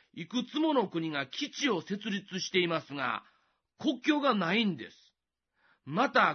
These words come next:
軍事基地もありません。千九百五十九年、南極条約が締結され、軍事基地は作らない。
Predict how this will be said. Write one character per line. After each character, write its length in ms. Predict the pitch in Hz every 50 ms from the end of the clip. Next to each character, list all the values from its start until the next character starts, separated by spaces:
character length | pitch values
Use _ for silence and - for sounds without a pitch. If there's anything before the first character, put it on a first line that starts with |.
| 135 113
軍 240 | 127 185 220 240 233
事 160 | 208 269 220
基 180 | 190 320 311 320
地 120 | - 320 285
も 180 | 233 175 139
あ 80 | 147 160
り 80 | 180
ま 180 | 185 180 170 151
せ 140 | - 151 127
ん。 140 | 101 - - _ _ _ _ _ _ _ _ _ _ _ _ _ _ _ - -
千 300 | - 220 254 269 262 208
九 260 | - - 294 330 320
百 280 | 269 233 214 170 185 170
五 220 | 165 160 214 233
十 300 | 214 180 214 226 220 208
九 260 | 208 - - 208 196 175
年、 260 | 156 135 123 113 110 _ _ _ _ _ _ -
南 320 | 127 175 240 294 311 285
極 320 | - 302 262 214 277 269 202
条 240 | 175 262 262 240 214
約 220 | 185 139 143 143
が 160 | 135 135 123
締 260 | - - 151 165 160
結 200 | 160 156 127 -
さ 120 | - 139 117
れ、 200 | 107 98 95 - _ _ _ _ _ _ _ _ _ 110 110
軍 260 | 120 170 202 220 226 208
事 160 | 180 233 233
基 180 | - 285 254
地 140 | - - 269
は 220 | 226 160 123 120 - - - -
作 140 | - - 165
ら 140 | 180 220 262
な 140 | 269 185 123
い。 120 | - _